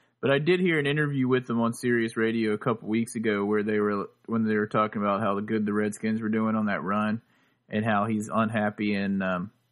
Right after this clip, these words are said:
Cincinnati. And they were like, "Would you like to be a Redskin?" He's basically like, "I'm not saying any," he's basically like, "I'm not saying anything." <laughs> You know what I mean? But it wasn't even about the Redskins. It was more like just getting traded in general.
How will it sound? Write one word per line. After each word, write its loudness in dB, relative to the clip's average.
Cincinnati. 0
And 4
they 2
were 2
like, -2
"Would 0
you 0
like 2
to -4
be 2
a 4
Redskin?" 0
He's 0
basically -2
like, -2
"I'm 2
not 0
saying -2
any," -4
he's -2
basically 0
like, -2
"I'm 0
not 0
saying -2
anything." -6
<laughs> -20
You 4
know 2
what 2
I 0
mean? -2
But 6
it 6
wasn't 2
even 2
about 2
the -8
Redskins. 0
It -4
was -8
more 0
like -2
just -6
getting -2
traded -2
in -4
general. -6